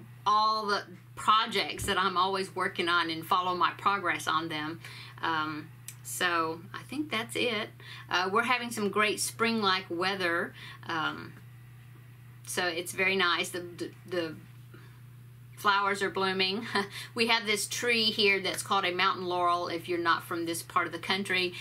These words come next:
And the blooms, they only bloom once a year for about a month, something like that, right around between February and March, and they bloom these beautiful purple flowers, and they smell so good.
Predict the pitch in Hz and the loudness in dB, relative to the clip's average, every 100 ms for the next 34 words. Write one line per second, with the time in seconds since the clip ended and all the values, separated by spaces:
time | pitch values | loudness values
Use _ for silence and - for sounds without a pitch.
0 | - - - 190 180 175 - - - 185 | -12 -12 -2 0 0 -4 -10 -16 -4 -2
1 | 196 233 233 233 208 208 202 240 262 247 | 2 2 2 0 0 2 2 2 2 0
2 | 247 233 220 214 214 214 208 196 214 233 | 0 2 2 0 -2 -4 -2 2 4 4
3 | 247 - - - - 208 208 202 185 180 | 0 -2 -4 -6 -2 0 4 4 6 4
4 | 185 - - - - 202 196 185 214 220 | 2 -2 -16 -16 0 4 4 4 4 4
5 | 220 - 196 202 202 202 208 226 226 - | 2 0 -2 0 0 2 2 0 -4 -12
6 | - - - - - 226 226 220 226 220 | -14 -16 -14 -8 -2 -2 0 2 2 2
7 | 226 220 202 208 208 208 208 208 196 196 | 2 2 4 4 4 4 4 4 0 -2
8 | 202 196 - 202 196 202 196 190 180 185 | 0 0 2 2 4 2 4 2 0 4
9 | 185 196 - 190 185 180 180 202 208 185 | 6 6 2 -4 -2 -2 0 0 2 0
10 | - 196 208 208 196 - 208 196 190 196 | -2 -2 -2 0 -4 -4 -4 -4 0 2
11 | 185 190 196 - 190 175 170 - - 220 | 4 2 0 -2 -4 -4 -2 -2 0 0
12 | 214 220 220 196 170 151 - 175 180 190 | 4 4 4 2 -2 -4 -2 -2 -2 -2
13 | 185 196 202 175 196 | 0 2 2 2 -2